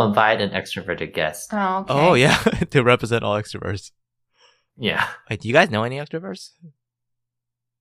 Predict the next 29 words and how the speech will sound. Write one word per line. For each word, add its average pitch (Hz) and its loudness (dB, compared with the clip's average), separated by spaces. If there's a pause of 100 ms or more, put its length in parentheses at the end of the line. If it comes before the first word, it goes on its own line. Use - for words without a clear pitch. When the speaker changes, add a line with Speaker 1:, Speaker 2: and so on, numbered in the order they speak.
Speaker 3:
No. 185 -12 (840)
Speaker 2:
Uh, 87 -10
do - -10
Speaker 3:
Most, 127 -2
Speaker 2:
I? - -20
Speaker 3:
most 190 -6
of 190 -8
my 160 -6
friends 160 -10
are. - -6 (600)
Speaker 1:
<laughs> 156 4 (880)
Speaker 2:
Oh, 101 6
yeah, 85 0
most 98 -4
of 80 -4
them, 80 -10
Coach - -10
Amanda's. 76 -14 (1120)
They're, - -8
Speaker 1:
Are - -8
Speaker 2:
they're 76 -8
loud. - -12 (1160)
Speaker 1:
Oh, 120 6
they 110 6
are? 139 4 (800)
Okay. 92 -8
Speaker 2:
Yeah, 76 -4 (300)
they're - -14 (100)
loud. 151 -14